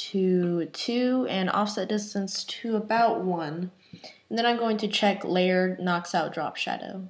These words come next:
You might need to play around with some of these settings, uh, mostly just the size and the offset distance. And now I'm just going to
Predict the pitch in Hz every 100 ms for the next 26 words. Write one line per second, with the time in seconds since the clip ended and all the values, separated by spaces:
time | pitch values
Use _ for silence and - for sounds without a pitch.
0 | - 196 208 220 208 208 196 190 190 175
1 | 175 180 160 175 165 - 160 - 190 196
2 | - - _ _ _ - 185 180 220 247
3 | 214 202 185 180 170 - 175 160 160 160
4 | 147 156 - 156 - 180 - 185 202 -
5 | - - _ _ _ _ _ _ _ _
6 | - - _ _ 220 226 254 269 269 247
7 | 220 208 - 208 202 196 175